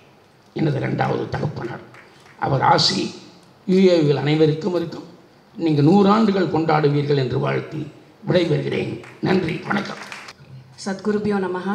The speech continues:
Speaker 2: எல்லாருக்கும் வணக்கம். இன்னைக்கு நான் வந்து இங்க பேசுறதா இல்ல. I'm, I'm terribly sick, but I asked for this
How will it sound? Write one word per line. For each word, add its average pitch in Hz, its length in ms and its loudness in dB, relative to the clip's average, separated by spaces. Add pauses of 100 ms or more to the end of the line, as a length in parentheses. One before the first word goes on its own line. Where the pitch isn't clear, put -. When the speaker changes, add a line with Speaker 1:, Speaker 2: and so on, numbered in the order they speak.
Speaker 2:
எல்லாருக்கும் 180 400 -6
வணக்கம். 156 380 -6 (2000)
இன்னைக்கு 214 260 2
நான் 196 240 2
வந்து 214 240 2
இங்க 190 160 0
பேசுறதா 214 560 0
இல்ல. 185 240 -2
I'm, 156 340 -4
I'm 160 240 -6 (120)
terribly 214 380 -2 (100)
sick, 233 200 -10 (200)
but 175 140 -6 (1200)
I 196 160 -2
asked 220 540 4
for 208 120 -2
this 180 180 -2